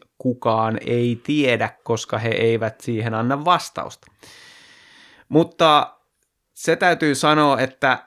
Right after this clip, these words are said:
olen silti erittäin huolissani H P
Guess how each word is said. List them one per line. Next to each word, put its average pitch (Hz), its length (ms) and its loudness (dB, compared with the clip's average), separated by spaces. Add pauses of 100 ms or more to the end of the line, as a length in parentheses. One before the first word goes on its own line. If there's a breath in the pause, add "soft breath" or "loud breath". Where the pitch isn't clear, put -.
(120)
olen 135 360 0
silti 180 680 -8
erittäin 139 800 -2
huolissani 87 720 -6
H - 100 -16
P - 280 -12